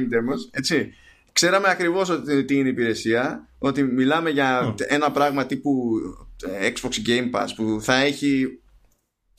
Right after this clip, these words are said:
Speaker 1: τέλος πάντων, εκατό και πλέον παιχνίδια που, από ό,τι κατάλαβα από το, τη διατύπωση κατά την παρουσίαση, δεν θα σκάσουν όλα μαζί. Θα σκάσουν σε
Speaker 2: Ε,
Speaker 1: δόσεις.
Speaker 2: ε, ε, τον μπερδέψαν λίγο, έτσι, γιατί, ε, στην αρχή έδιναν την εντύπωση ότι θα έχουμε εκατό παιχνίδια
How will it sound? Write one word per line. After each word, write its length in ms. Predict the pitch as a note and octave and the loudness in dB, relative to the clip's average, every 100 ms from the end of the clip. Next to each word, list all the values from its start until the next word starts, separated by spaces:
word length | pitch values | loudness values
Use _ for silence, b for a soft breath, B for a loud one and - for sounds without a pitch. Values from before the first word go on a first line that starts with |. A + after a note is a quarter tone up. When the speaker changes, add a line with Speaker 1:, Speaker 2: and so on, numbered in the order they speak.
| - | -2
Speaker 1:
τέλος 220 | D3+ C#3+ | 0 2
πάντων, 240 | D#3+ D3 | 2 2
εκατό 360 | C#3 C3 B2 D#3 | 0 0 0 -2
και 100 | C3+ | 0
πλέον 220 | D3 D3+ | 0 0
παιχνίδια 480 | B2+ B2+ D#3+ F3 F3+ | 0 0 0 0 0
που, 180 | E3 D3+ | 0 0
από 220 | G2+ B2 | 0 0
ό,τι 100 | D3+ | 0
κατάλαβα 580 | D#3+ C#3 D3+ D3+ C3+ A#2+ | 0 2 2 2 2 0
από 140 | A2+ G#2+ | 0 0
το, 280 | A2 G#2+ G2 | 0 0 -4
τη 120 | - A#2+ | -4 0
διατύπωση 580 | A2+ G#2+ C#3+ B2 - | 0 0 -2 -2 -4
κατά 200 | A2+ G2+ | -4 -4
την 120 | G#2 G#2 | -2 -2
παρουσίαση, 520 | F#2+ E2+ A#2 B2+ D3+ | -2 -2 -2 -2 -2
δεν 100 | D3+ | -2
θα 80 | C#3+ | 0
σκάσουν 300 | C3+ - A2 | 0 -2 -2
όλα 120 | G2 | -2
μαζί. 220 | F#2+ F#2+ G2+ - _ _ _ _ _ _ _ _ _ _ _ _ _ - | -2 -6 -10 -12 _ _ _ _ _ _ _ _ _ _ _ _ _ -16
Θα 120 | - | -4
σκάσουν 280 | - B2+ C3 | -2 0 0
σε 100 | B2+ | 2
Speaker 2:
Ε, 20 | |
Speaker 1:
δόσεις. 300 | B2 B2+ C#3+ | 4 2 2
Speaker 2:
ε, 300 | C3+ B2+ - - - - - - - | 0 -2 -4 -8 -10 -10 -16 -20 -16
ε, 160 | - F#3+ - - | -12 -10 -12 -2
τον 120 | D3 | 2
μπερδέψαν 520 | B2+ C3+ A3+ - G2 | 4 4 2 2 0
λίγο, 220 | F#2 F2+ | 0 0
έτσι, 200 | F#2+ - | 0 0
γιατί, 280 | A#2+ A#2 C#3 | -2 0 0
ε, 340 | C3+ - - - | -2 -4 -10 -8
στην 140 | - | -4
αρχή 240 | G#2+ E3 E3+ | -2 0 0
έδιναν 260 | E3+ F3+ | 2 0
την 120 | D#3+ D#3 | 0 -2
εντύπωση 260 | C3+ - | -2 -4
ότι 280 | E3 D#3 D3+ | -2 0 2
θα 100 | D3+ | 4
έχουμε 200 | D#3 D3+ | 4 4
εκατό 220 | C3+ B2+ | 2 2
παιχνίδια 1080 | D3+ C#3 D#3+ D3+ C3+ C3+ C3 B2+ B2+ B2 - | 2 0 2 2 2 2 2 0 -2 -4 -6